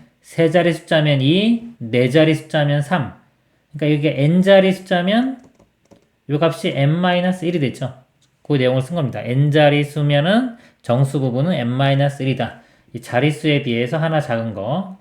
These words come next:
그게 정수 부분이 됩니다. 자, 그리고 이 소수 부분 나온 거 보면 소수 첫 번째 자리가 나오면요, 마이너스 일. 소수 두 번째 자리부터 숫자가 나오면 마이너스 이.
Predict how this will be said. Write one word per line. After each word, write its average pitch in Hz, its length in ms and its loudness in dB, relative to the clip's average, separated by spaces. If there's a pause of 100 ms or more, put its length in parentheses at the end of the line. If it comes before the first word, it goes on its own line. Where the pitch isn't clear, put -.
그게 135 380 -2
정수 123 360 -6
부분이 131 600 -4
됩니다. 101 400 -12 (840)
자, 151 120 -6
그리고 160 160 2
이 147 100 2
소수 247 340 2
부분 220 200 2
나온 151 220 4
거 147 100 2
보면 131 200 0
소수 233 300 -2
첫 233 200 -2
번째 247 280 -2
자리가 185 380 4
나오면요, 143 720 2
마이너스 135 540 0
일. 104 200 -10 (280)
소수 202 320 -6
두 147 120 -2
번째 175 260 2
자리부터 147 400 2
숫자가 156 280 2
나오면 160 680 0
마이너스 131 560 -2
이. 101 180 -10